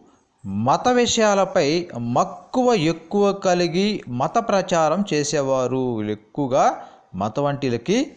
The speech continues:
పిచ్చి, వాళ్ళ మతం గురించి ప్రచారం చేస్తూ ఉంటారు. మత విలువలు కలవారు. తర్వాత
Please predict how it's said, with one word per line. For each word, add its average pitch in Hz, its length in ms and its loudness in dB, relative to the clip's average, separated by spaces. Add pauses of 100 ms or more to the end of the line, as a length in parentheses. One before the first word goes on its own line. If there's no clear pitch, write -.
(240)
పిచ్చి, 131 600 -2
వాళ్ళ 117 160 2
మతం 147 360 0
గురించి 147 460 -2
ప్రచారం 143 760 -4
చేస్తూ 135 300 -4
ఉంటారు. 127 600 0 (340)
మత 107 340 -2
విలువలు 147 440 0
కలవారు. 104 1000 0 (1800)
తర్వాత 120 500 -2